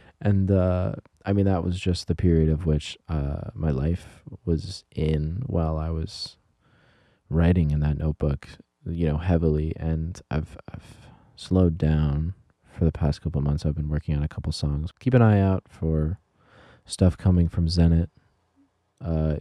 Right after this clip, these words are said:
you're gonna hear it here first, but the one song that's out now, I hate. Hate it. Hate it. Sucks. <laughs> It was made so long ago. I, I put it out because I, I really just, like, wanted to put something out. Is there anything else I wanna say?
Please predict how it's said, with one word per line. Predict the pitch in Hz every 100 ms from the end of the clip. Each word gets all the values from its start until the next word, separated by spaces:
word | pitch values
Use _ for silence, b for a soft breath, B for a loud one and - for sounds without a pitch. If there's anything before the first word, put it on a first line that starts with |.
| -
you're | 95
gonna | 95 92
hear | 95
it | 87
here | 90 85
first, | - 90 85 -
but | 82
the | 87
one | 85 92 95
song | - 90 87
that's | 85 90
out | 85 85
now, | 85 82
I | 78
hate. | 85 82 80 - _ _ _ _ _ _ _
Hate | - 87
it. | 73 71 - _ _ b b
Hate | - 101
it. | 90 - -
Sucks. | 101 87 - - - -
<laughs> | B B B _
It | 104
was | 110 107
made | 110 98
so | -
long | 87 82 98
ago. | 95 85 85 87 - b
I, | 90 67 95
I |
put | - 123
it | 98
out | 92 -
because | 90 87
I, | 76 -
I | 78
really | 76 80 80 78
just, | 78 76 76
like, | 73 -
wanted | 82 82 76
to | 76
put | - - 67
something | - 92 85 76 73
out. | 80 73 - _ _ _
Is | -
there | 98 101
anything | 101 95 90
else | 87 92 -
I | 95
wanna | 95 95
say? | - 101 98